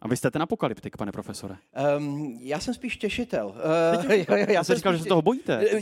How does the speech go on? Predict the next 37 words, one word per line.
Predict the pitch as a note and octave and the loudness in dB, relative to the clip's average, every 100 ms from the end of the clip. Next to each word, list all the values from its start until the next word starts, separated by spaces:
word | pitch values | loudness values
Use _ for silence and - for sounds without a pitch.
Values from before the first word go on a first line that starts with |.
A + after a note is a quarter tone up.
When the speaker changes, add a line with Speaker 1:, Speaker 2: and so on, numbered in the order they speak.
| - | 0
Speaker 2:
já | F3 | 0
se | A#3+ | 0
toho | G3+ G#3 | 0 2
bojím | G3 G#3+ | 2 4
jako | G3+ G3+ | 2 2
učitel, | G3+ G3+ - G#3 D3+ B2+ B2 | 0 2 0 0 0 0 2
Speaker 1:
Jo, | |
vy | E3+ | 4
se | F3 | 6
Speaker 2:
ale | |
Speaker 1:
toho | A3+ G#3+ | 6 6
bojíte, | F#3+ G#3+ | 4 6
Speaker 2:
<laughs> | |
Speaker 1:
ale | A#3 G3 | 4 6
zároveň | F#3 F#3 F3 | 6 6 4
se | F3+ | 2
těšíte. | D3+ - - F#2+ | 0 -2 -4 0
Speaker 2:
Já | D#3+ | 2
se, | A3 G#3 - | 0 -2 -2
já | D#3 | 0
se | A3 | 0
toho | A3 A3 | 2 2
bojím | F3+ G#3 G3+ | 4 4 2
jako | G3 G3+ | 2 0
učitel, | D#3+ G3 F#3 F#3+ | 0 -2 2 0
který | F#3 F3 F3 F#3+ | 2 0 0 0
prostě | F3 E3+ G3 F#3+ - - | -6 -4 -2 -4 -8 -4
najednou | D3+ D#3 F3+ F3+ | -2 0 -2 -2
dostane | F3 - F#3+ | -2 -2 -2
text | F#3 D#3 D3+ - - - | 0 -2 -2 -4 -4 -2
a | |
neví, | D3+ D3+ F#3 F#3+ G3 - - | 2 2 0 -6 -8 -16 -6
kdo | B2+ C3+ E3 | -6 0 4
ho | D#3 F#3 E3+ E3+ E3 | 4 2 2 2 2
tedy | E3 E3 D#3 E3 E3+ E3+ E3+ D3 | 0 -2 0 -2 0 -2 -2 -2
napsal. | D3 D3+ - C3+ G#2 - | -4 -4 -4 -4 -6 -4
Jo? | D#3+ D#3+ | 0 0